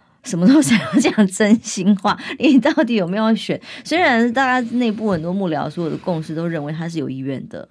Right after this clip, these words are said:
但是在有意愿的前提下，要等到什么时候？如果说需要别人拱的话，哦，那要等到什么时候？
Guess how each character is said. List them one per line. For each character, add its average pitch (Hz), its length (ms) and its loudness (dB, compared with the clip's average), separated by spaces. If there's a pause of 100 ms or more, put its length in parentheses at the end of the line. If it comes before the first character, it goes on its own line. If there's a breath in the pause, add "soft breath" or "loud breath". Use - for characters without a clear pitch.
(100)
但 277 160 2
是 285 60 0
在 277 180 -2
有 175 160 -2
意 147 80 -4
愿 220 140 2
的 185 60 0
前 175 160 -4
提 156 100 -8
下， 185 160 -4 (480 loud breath)
要 233 160 0
等 147 220 -4
到 190 120 0
什 170 140 -4
么 131 100 -4
时 135 220 -10
候？ 139 220 -6
如 180 180 0
果 269 180 4
说 202 260 -4 (300)
需 - 280 -8
要 208 120 2
别 160 200 -2
人 160 280 -2
拱 - 220 -2 (200)
的 143 100 -10
话， - 400 -2 (160)
哦， 151 220 -2 (500 loud breath)
那 262 280 0 (280)
要 247 100 2
等 143 180 -4
到 196 140 0
什 175 120 -4
么 147 120 -6
时 165 140 -6
候？ 151 360 -4